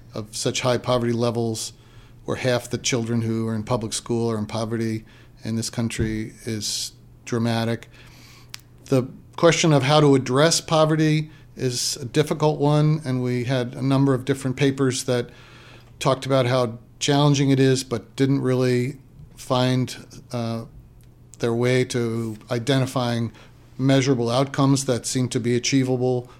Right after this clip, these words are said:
from specific kinds of interventions. That doesn't mean it can't be done, but those papers and a lot of that work is now, um, nested under a grand challenge called Equal Opportunity for All.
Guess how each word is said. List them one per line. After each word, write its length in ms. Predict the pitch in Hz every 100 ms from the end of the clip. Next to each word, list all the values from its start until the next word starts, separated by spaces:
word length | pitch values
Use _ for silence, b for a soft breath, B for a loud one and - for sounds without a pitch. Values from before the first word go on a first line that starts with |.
| B
from 580 | - 127 120 120 117 117
specific 680 | - - 123 - 127 123 -
kinds 360 | - 120 123 123
of 220 | 120 113
interventions. 760 | 120 117 127 - 170 165 - - B B B -
That 180 | -
doesn't 260 | - 120 127
mean 140 | 127
it 80 | 123
can't 240 | - 123 120
be 100 | 117
done, 400 | 131 139 156 156
but 260 | 131 131 B B B
those 420 | 147 151 160 156 - - -
papers 440 | 165 151 156 139
and 100 | 135
a 40 | 120
lot 200 | 131 135
of 60 |
that 140 | 131 123
work 300 | 131 123 127
is 160 | -
now, 480 | 127 123 123 120 117 b b b -
um, 300 | 120 113 120
nested 380 | 127 135 - 135
under 460 | 120 123 120 117 120
a 100 | 117
grand 280 | 131 127 117
challenge 340 | 127 120 117
called 260 | - 113 107
Equal 280 | - 127 117
Opportunity 580 | 113 - - 120 113
for 220 | 107 110 107
All. 340 | 101 101